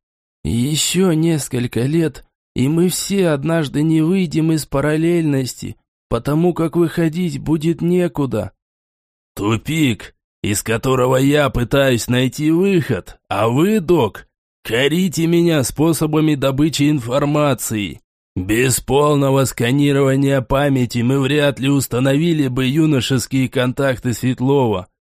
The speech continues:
Он ведь не ассоциировал между собой два образа, верно?»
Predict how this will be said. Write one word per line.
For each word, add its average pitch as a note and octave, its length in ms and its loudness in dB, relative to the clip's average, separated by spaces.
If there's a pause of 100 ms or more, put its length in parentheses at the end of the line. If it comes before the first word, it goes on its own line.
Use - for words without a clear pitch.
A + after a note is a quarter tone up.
(160)
Он C3 300 0
ведь C3+ 300 0
не B2+ 160 2
ассоциировал C#3 960 0
между C#3 380 0
собой C3 460 0
два C3 280 2
образа, G#2 640 -2 (280)
верно?» C#3+ 680 0